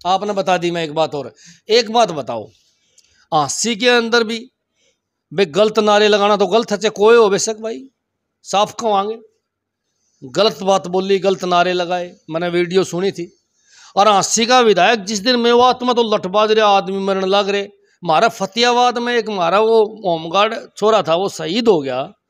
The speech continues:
उसकी तो डेड बॉडी को अग्नि देने लग रहे। आसी का विधायक के काटता हंड है, जन्मदिन मनाता हंड है।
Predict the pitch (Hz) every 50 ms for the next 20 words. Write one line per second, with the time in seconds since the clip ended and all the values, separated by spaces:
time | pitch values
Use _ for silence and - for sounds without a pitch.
0 | _ _ _ _ _ _ - _ _ - 202 233 247 - - - 262 269 311 285
1 | 226 254 254 254 254 240 247 247 247 214 202 254 254 254 202 - 233 240 240 240
2 | 247 247 262 214 190 190 208 214 214 208 202 214 214 208 214 226 240 240 254 240
3 | 202 170 - - 214 208 240 240 240 202 190 165 175 190 - - _ _ _ -
4 | 220 240 247 240 240 - 220 233 220 - - 233 202 190 220 233 233 233 214 170
5 | 175 214 233 240 240 208 208 226 226 226 226 226 226 220 220 240 226 208 180 175
6 | 180 220